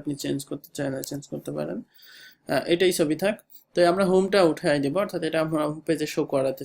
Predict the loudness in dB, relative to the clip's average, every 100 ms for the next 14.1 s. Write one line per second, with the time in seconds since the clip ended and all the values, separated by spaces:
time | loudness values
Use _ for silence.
0 | -6 -6 -2 -2 -2 -4 -2 0 0 -2
1 | -4 0 -2 -2 -6 -6 -4 -8 -6 -8
2 | -6 -10 -6 -4 -2 -4 -6 -14 _ -20
3 | -20 -20 _ _ _ -2 2 2 2 0
4 | 2 0 0 -6 _ _ 0 2 4 2
5 | 2 0 2 2 4 4 6 6 6 2
6 | 2 2 2 2 0 2 2 2 -2 -2
7 | 0 0 2 0 -2 -4 -4 -6 _ _
8 | _ _ _ _ _ -2 4 4 6 2
9 | -2 -2 -2 -4 _ 2 2 0 -4 -4
10 | -4 -6 -4 0 2 0 -2 -8 -4 -4
11 | -4 2 2 2 0 -2 0 0 0 -2
12 | -2 -6 -6 -8 -8 -6 -6 -6 -4 -2
13 | -2 -2 -4 -6 -2 -2 0 -2 -4 -2
14 | -2